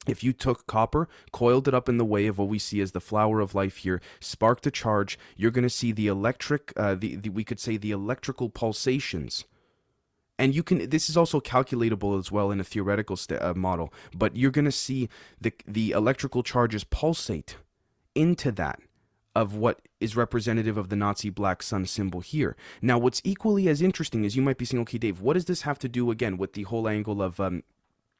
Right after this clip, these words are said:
you know, uh, sound cannons and, you know, uh, Nazi black sun spiders and, and things like this?" Well, we have to consider that if everything operates in the sense of rings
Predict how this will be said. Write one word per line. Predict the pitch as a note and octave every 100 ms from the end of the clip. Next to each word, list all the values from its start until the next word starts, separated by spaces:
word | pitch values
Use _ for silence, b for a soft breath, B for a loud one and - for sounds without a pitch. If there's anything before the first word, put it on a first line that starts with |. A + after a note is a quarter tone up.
| _ -
you | A2+ A2
know, | F#2 - B B B
uh, | F#2+ - _ _ _
sound | - - A#2+ A2+ C#3+ -
cannons | - F2+ E2 C#2 - -
and, | F#2+ G2 E2+ - B B
you | A2
know, | F#2 -
uh, | F2+
Nazi | G#2 A2 A#2 - A2+
black | G2 G#2 G#2 -
sun | - G#2 F#2+
spiders | - - A2+ A#2+ F#2 D#2
and, | E2 E2+
and | F2+ C#2
things | - G2 F2+
like | E2 -
this?" | F2 -
Well, | G#2+ - B B B B B B B B D#3
we | G3
have | A#3+ -
to | -
consider | F3 - D#3+ D#3+
that | C3+ C3 - B2
if | B2+
everything | F3+ A3 G3 F3+
operates | D#3+ D#3 C#3 C3+ -
in | A#2+
the | G#2
sense | - A#2+ -
of | G2 G2
rings | A#2 G#2+ D2 C2 -